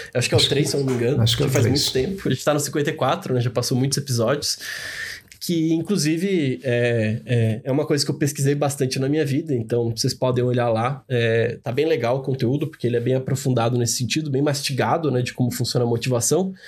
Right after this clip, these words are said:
Speaker 1: É, e, né, o que representa essa coisa da criança levantar a mão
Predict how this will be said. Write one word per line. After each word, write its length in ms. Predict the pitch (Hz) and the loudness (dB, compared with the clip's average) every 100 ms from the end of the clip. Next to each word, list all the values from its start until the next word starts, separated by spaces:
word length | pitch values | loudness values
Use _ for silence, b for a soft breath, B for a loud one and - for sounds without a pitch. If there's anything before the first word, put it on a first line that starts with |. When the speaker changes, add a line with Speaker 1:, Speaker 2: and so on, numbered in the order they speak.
| B B B B B B B _ | B B B B B B B _
Speaker 1:
É, 520 | 139 131 127 123 120 117 - _ _ _ _ | -2 0 2 2 2 -2 -6 _ _ _ _
e, 380 | 262 277 185 117 - - | -2 0 0 -2 -10 0
né, 200 | 151 151 | 2 2
o 60 | 185 | -4
que 160 | - 254 | -2 -2
representa 480 | 277 233 180 190 | 0 0 0 0
essa 140 | 190 185 | -2 -2
coisa 260 | 165 151 | 0 0
da 80 | 151 | 0
criança 560 | 143 175 147 151 190 175 | -2 -2 0 2 0 0
levantar 380 | 151 143 139 139 | 0 0 0 0
a 60 | |
mão 360 | 127 123 143 | 2 2 0